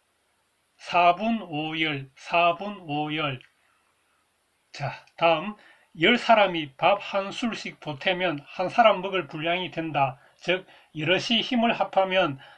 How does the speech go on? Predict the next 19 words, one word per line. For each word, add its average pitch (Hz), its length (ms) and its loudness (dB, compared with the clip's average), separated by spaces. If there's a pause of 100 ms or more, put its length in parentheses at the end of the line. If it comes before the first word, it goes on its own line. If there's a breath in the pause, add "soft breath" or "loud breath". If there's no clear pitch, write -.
(140)
작은 185 380 4
힘으로도 185 640 -2
큰 214 240 -6
도움을 196 360 -2
줄 - 160 -10
수 - 160 -8
있음을 175 560 -4
이르는 170 320 -4
말. 147 400 2 (640)
십시일반, 165 1160 -2
십시일반. 156 1120 -4 (160)
그래, 135 160 -8
숟가락 180 560 2
시 165 280 -8
써서. 160 460 -12 (100)
음. 135 140 -10 (1040 soft breath)
자, 131 300 -4
다음, 170 440 2
어, 143 240 -6